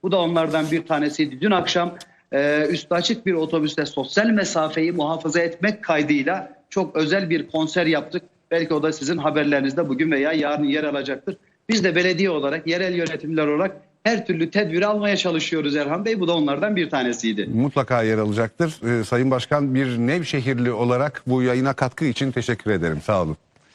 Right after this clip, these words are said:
Speaker 1: Ben çok teşekkür ediyorum, e, Erhan Bey. Bu vesileyle tekrar, e, bütün seyircilerinize ve sizi izleyen herkese ve bizi izleyen hemşerilerimize ve Türkiye'ye selamlarımı iletiyorum. En kısa zamanda inşallah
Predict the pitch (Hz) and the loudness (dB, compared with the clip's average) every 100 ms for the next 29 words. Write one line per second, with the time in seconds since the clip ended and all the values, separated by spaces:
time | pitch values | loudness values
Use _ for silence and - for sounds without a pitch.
0 | - - - 151 185 214 196 190 180 190 | -20 -20 -2 0 2 0 0 0 0 -2
1 | 180 180 160 175 185 220 143 143 147 147 | -2 -4 -2 -4 -4 -6 -2 0 0 2
2 | 147 151 160 165 180 220 165 - 147 139 | 0 0 0 0 0 0 0 0 0 0
3 | 147 175 165 156 151 151 131 127 131 131 | 0 0 -2 0 -2 -2 -2 -2 0 -2
4 | 131 - 190 - 147 139 135 131 131 131 | -6 -6 -6 2 2 2 2 0 0 0
5 | 170 175 - _ - 123 117 - 143 139 | 0 -2 -10 _ -2 -2 0 0 2 2
6 | 135 143 139 156 - 131 - 135 127 131 | 2 2 0 -2 -2 -6 -2 -4 -2 -2
7 | 139 143 131 127 131 135 143 143 131 131 | 2 2 2 0 0 0 0 0 0 -2
8 | 127 127 143 175 175 127 127 143 143 - | 0 0 0 -2 -4 -4 0 0 0 -8
9 | - - 151 151 147 143 139 135 131 151 | -10 0 2 2 0 0 0 -2 -2 0
10 | 175 156 - 135 139 143 151 131 131 139 | 0 -2 -6 -4 -2 0 0 0 -2 0
11 | 151 | -2